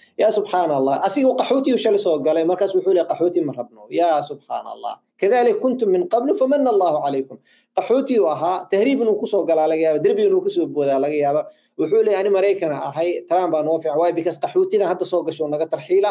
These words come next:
lacagna wuu nasiina. Subxaan Allah, aaway maxabadii walaaltinimadii, aawa halkii ka baxday.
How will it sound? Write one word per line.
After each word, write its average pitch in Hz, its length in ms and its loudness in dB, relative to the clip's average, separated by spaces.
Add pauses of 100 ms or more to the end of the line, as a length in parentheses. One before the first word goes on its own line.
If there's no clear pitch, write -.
lacagna 156 320 -4
wuu 123 160 -6
nasiina. 117 400 -16 (680)
Subxaan 180 320 -2
Allah, 165 200 0
aaway 233 400 2
maxabadii 208 480 2
walaaltinimadii, 180 640 2
aawa 165 200 2
halkii 147 240 -4
ka 151 100 -2
baxday. 110 380 -8